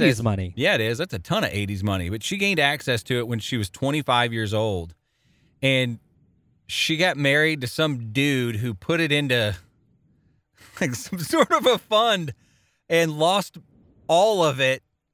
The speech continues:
Speaker 2: whenever the two thousand eight, uh, financial crash happened. They lost all of that damn money because
Speaker 1: All
Speaker 2: she
Speaker 1: right.
Speaker 2: left it up to her husband to put it into something. They lost all of it, but they,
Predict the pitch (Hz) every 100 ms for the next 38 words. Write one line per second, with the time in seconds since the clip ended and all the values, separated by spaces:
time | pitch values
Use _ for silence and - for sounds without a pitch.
0 | _ 151 156 160 160 139 131 180 170 170
1 | 160 156 143 151 156 _ 127 131 120 117
2 | 147 139 147 151 139 - 127 110 113 -
3 | 110 101 90 87 - _ _ _ _ _
4 | _ _ _ - 160 208 208 196 - -
5 | 160 196 190 185 165 170 175 160 156 139
6 | 123 120 _ _ _ _ - 147 143 156
7 | 120 113 185 175 170 165 151 160 135 143
8 | 156 131 131 123 - 151 147 143 123 -
9 | 151 131 120 117 120 135 147 - 135 139
10 | 113 110 - 123 135 131